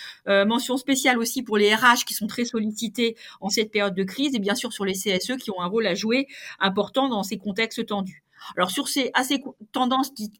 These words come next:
plutôt thématiques, on a bien sûr des tendances en termes de format, des formats plus courts, euh, des formats, euh, distanciels, euh, souvent en blended learning.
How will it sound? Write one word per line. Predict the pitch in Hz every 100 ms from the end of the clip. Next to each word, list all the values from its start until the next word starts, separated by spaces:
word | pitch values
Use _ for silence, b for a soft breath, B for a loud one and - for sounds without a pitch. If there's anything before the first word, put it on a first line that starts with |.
| _
plutôt | 226 247
thématiques, | 240 233 214 214 294 320
on | 240
a | 202
bien | 196
sûr | - 220
des | 202
tendances | 233 226 226 220 180 B
en | 185
termes | 190 202
de | 190
format, | 196 202 208 226 320 B B B - _ -
des | 196 240
formats | 233 220 220
plus | 240
courts, | 240 302 320 320 190 B B -
euh, | 202 196 190 185 180
des | 180 233
formats, | 233 226 214 208 196
euh, | 180 175
distanciels, | 185 240 233 226 - 269 277 302 190 B B -
euh, | 185
souvent | 185 302 269 254
en | 220
blended | 220 214 208
learning. | 202 226 233 277 349